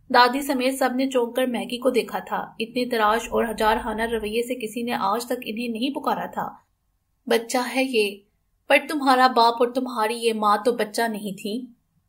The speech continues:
हाय मेरी नस्ल तबाह कर दी।" वो फिर बैन करने लगी, फिर झटके से उठी। मुन्ने को गिरबान से थाम कर इसे अपना कसूर पूछ रही थी। "इसी दिन के लिए मुन्ने,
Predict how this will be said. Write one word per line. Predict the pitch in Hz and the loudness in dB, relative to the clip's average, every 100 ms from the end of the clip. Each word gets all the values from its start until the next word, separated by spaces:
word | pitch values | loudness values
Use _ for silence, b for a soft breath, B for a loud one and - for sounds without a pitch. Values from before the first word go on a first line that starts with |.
| _ _ _ _ _ _ _ | _ _ _ _ _ _ _
हाय | - 247 233 226 | -4 2 6 6
मेरी | 240 226 247 | 6 2 2
नस्ल | 220 226 247 | 0 2 0
तबाह | 247 254 226 | 2 0 0
कर | 220 - | -2 -4
दी।" | 202 196 - - | -6 -10 -12 -4
वो | 220 | -2
फिर | 247 220 | -2 -2
बैन | 202 202 | -2 -2
करने | 233 240 196 | 0 0 0
लगी, | 185 185 190 - - | -4 -6 -8 -12 -4
फिर | 226 | -2
झटके | 254 - - 254 | 0 -2 0 0
से | 254 | 0
उठी। | 214 - 202 190 - _ _ _ _ _ - | -2 -4 -10 -10 -14 _ _ _ _ _ 0
मुन्ने | 277 302 | 2 2
को | 320 330 | 2 0
गिरबान | 277 269 262 247 254 | 2 4 4 2 2
से | 262 | -2
थाम | 269 240 233 | -4 -6 -4
कर | 240 | -4
इसे | 240 240 240 | -4 -2 -4
अपना | 233 240 247 | -2 -4 -2
कसूर | 233 233 226 226 | -2 -2 -4 -2
पूछ | 254 269 | -6 -2
रही | 262 226 208 | -4 -4 -8
थी। | - 214 220 _ _ _ _ | -6 -8 -8 _ _ _ _
"इसी | 254 254 | -4 -2
दिन | 330 320 311 | -4 -4 -2
के | 302 | -4
लिए | 269 294 | -2 0
मुन्ने, | 262 240 254 269 | 2 0 -2 -6